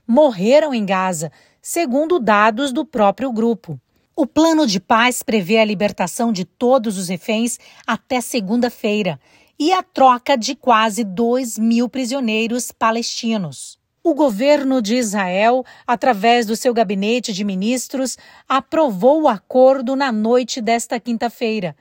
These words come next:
Tropas israelenses devem recuar de parte do território e o local vai receber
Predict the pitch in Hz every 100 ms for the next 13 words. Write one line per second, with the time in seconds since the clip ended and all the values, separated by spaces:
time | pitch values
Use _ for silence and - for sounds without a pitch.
0 | _ _ _ _ - 262 262 262 254 220
1 | 214 220 196 196 233 240 - 254 - _
2 | _ - 190 262 262 233 247 214 233 -
3 | 208 208 220 233 185 226 - 247 269 277
4 | 262 233 254 233 233 214 208 196 156 _
5 | _ _ - 339 339 269 - 285 277 269
6 | 262 - 277 185 233 262